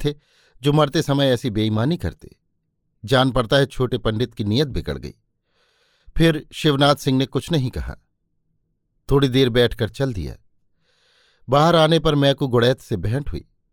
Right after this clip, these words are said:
शिवनाथ सिंह बोला, "क्या बतावे महकू, हम मरते समय बड़े पंडित जी के दर्शन नहीं कर सके,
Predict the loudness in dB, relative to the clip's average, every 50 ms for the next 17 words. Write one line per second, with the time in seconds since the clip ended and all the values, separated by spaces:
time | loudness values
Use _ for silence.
0 | _ _ _ _ _ _ _ _ _ -6 -2 0 0 2 4 2 2 2 -2 -4
1 | -6 -4 -4 -4 -4 -4 -6 -8 -12 _ _ _ _ _ _ _ _ _ _ _
2 | _ _ _ _ _ _ _ _ -2 0 2 2 2 2 2 2 2 2 2 2
3 | 2 0 0 -2 -4 -6 -10 -14 -16 _ _ _ _ _ _ _ _ _ _ -4
4 | -2 0 2 2 2 2 2 0 0 0 2 2 2 2 2 0 0 -2 -2 -2
5 | -2 -2 -4 -4 -6 -6 -6 -6 -4 -2 -4 -4 -2 -4 -4 -2 -2 -2 -2 -4
6 | -4 -6 -8 -8 -10 -14 -14 -14 -18